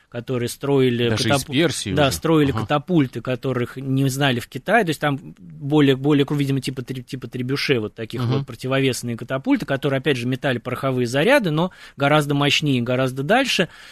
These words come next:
Speaker 1: и, э, сказать, там были все, там были, скажем, части аланские, то есть это предки современных осетин, которые принимали участие, скорее всего, там участвовали, кстати, и наши предки, там, э, сказать, русские дружинники, м, есть небольшие свидетельства, что, так сказать, туда отправлялись, то есть, сказать, в Монголии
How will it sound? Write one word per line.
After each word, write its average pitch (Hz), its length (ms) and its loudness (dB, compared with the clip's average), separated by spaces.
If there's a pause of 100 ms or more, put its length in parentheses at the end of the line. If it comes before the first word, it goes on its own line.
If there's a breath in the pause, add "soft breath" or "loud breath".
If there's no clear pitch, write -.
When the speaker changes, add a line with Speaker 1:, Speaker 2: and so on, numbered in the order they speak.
(140 loud breath)
Speaker 1:
и, 165 340 6 (160)
э, 156 200 -2
сказать, 143 200 -6
там 170 180 4
были 165 160 4
все, 151 300 2
там 127 240 -2
были, 131 220 2
скажем, 123 380 -2
части 123 340 -2
аланские, 196 580 0
то 180 80 -4
есть 175 140 -2
это 160 140 -8
предки 156 320 -2
современных 147 580 -2
осетин, 147 440 -2
которые 135 400 -2
принимали 135 520 -2
участие, 131 540 -4 (280 loud breath)
скорее 196 400 2
всего, 190 240 0
там 175 220 2
участвовали, 165 500 0
кстати, 156 380 -2
и 143 80 2
наши 123 300 -2
предки, 117 440 -6
там, 110 380 -6
э, 110 160 -6
сказать, 110 240 -12
русские 135 360 -6
дружинники, 139 540 -2
м, 139 120 -2
есть 156 380 0
небольшие 135 480 -2
свидетельства, 151 480 -2
что, 147 260 -4
так 135 80 -6
сказать, - 140 -18
туда 135 200 -2
отправлялись, 139 640 -2
то - 60 -20
есть, 107 100 -18
сказать, 120 180 -20
в 127 40 -14
Монголии 151 560 2